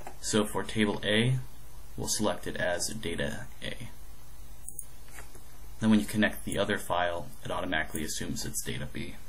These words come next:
In order to visualize the merged data, attach the Merge Data widget to a Data Table widget.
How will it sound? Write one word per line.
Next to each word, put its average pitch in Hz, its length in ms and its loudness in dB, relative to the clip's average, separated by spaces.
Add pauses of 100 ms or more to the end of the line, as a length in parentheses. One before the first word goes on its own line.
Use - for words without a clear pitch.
(2000)
In 123 60 4
order 120 200 8
to 110 60 2
visualize 120 500 6
the 107 60 0
merged 92 380 0
data, 92 340 -2 (420)
attach 110 380 2
the 107 60 0
Merge 110 300 4
Data 98 220 4
widget 90 420 -2 (280)
to 104 140 -2
a 95 40 0
Data 90 240 0
Table - 360 0
widget. - 260 0